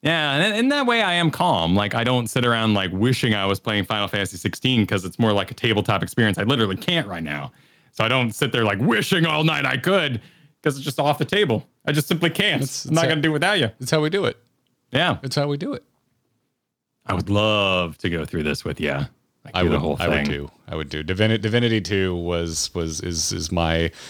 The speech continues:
Speaker 2: uh, I wish I could go back in time and play it with Kyle from the beginning, but you've
Speaker 1: Yeah.
Speaker 2: already experienced it.
Speaker 1: It was good. I, I think enough time has passed. If I was, you know, a little more silent participant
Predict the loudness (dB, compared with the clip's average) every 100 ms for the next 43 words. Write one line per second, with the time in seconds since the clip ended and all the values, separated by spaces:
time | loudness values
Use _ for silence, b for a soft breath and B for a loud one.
0 | B B B B B -8 -6 -4 -2 0
1 | 0 0 0 0 2 0 0 -2 0 -2
2 | -2 -4 -6 -4 0 0 0 -6 -2 -2
3 | -2 -4 -6 -6 -6 -6 -6 -10 -16 _
4 | -12 -10 -8 -4 0 2 2 -2 -4 -6
5 | -8 -8 -12 -12 -10 -8 -8 -14 _ _
6 | _ -4 0 2 0 0 2 4 2 2
7 | 0 0 0 0 0 2 2 4 2 2
8 | -2 0 2 4 2 2 0 -2 -6 _
9 | _ -4 -2 0 -2 -2 -2 0 2 2
10 | 2 2 2 0 2 2 2 2 0 -2
11 | 0 0 0 -2 0 0 0 -2